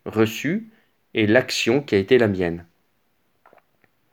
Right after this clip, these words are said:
À propos du sacerdoce, principe vu ici comme le lieu de la révélation de la grâce et du péché, Newman dit, « Si le sacerdoce éternel de l'Église venait à disparaître, le principe sacerdotal survivrait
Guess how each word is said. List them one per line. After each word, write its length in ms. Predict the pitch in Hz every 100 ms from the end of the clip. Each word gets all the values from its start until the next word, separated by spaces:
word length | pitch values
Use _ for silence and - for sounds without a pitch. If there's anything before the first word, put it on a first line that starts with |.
| _ _ _ - _ _ _ _ -
À 80 | 98
propos 340 | - 117 143
du 180 | 117 104
sacerdoce, 680 | - 104 117 101 151 170 -
principe 480 | 120 120 160 127
vu 260 | 117 160 156
ici 340 | - 120 - 156
comme 240 | 120 113
le 100 | 113
lieu 320 | 113 117 151
de 100 | 147
la 140 | 113 113
révélation 580 | 117 120 120 117 - 135
de 120 | 107
la 120 | 104
grâce 360 | 101 120 127 123
et 40 |
du 140 | 104
péché, 380 | 101 110 - 147
Newman 420 | 143 110 110 110
dit, « 340 | 101 131 175 170 - _ _ _ _ _ _ _
Si 160 | _ -
le 100 | 110
sacerdoce 560 | 107 139 139 131 131 -
éternel 460 | 113 120 127 127
de 60 | 117
l'Église 440 | 110 110 123 135
venait 360 | 113 113 127 120
à 60 |
disparaître, 840 | 101 117 - 110 98 127 165 170 - _ _ _ _ _ _ -
le 100 | 110
principe 380 | - 135 151 -
sacerdotal 640 | 135 - 131 120 135 -
survivrait 960 | 117 - - 165 147 156 120 127 123 113